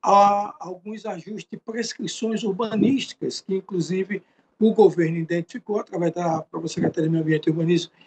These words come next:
que é quem estava conduzindo juntamente com a P G M,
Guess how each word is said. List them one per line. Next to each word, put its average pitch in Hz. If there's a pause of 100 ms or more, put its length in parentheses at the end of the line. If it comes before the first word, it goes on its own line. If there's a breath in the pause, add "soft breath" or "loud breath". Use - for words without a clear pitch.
(140 soft breath)
que 190
é 180
quem 208
estava 160
conduzindo 165
juntamente 170
com 185
a 165
P 196
G 190
M, 214